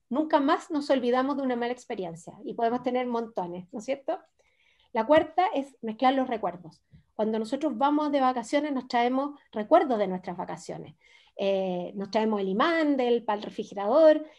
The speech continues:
Cuando vamos a un concierto nos compramos una polera, una remera afuera con el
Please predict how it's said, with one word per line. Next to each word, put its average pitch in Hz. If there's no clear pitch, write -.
Cuando 240
vamos 262
a 254
un 247
concierto 294
nos 247
compramos 233
una 214
polera, 254
una 226
remera 233
afuera 262
con 220
el 202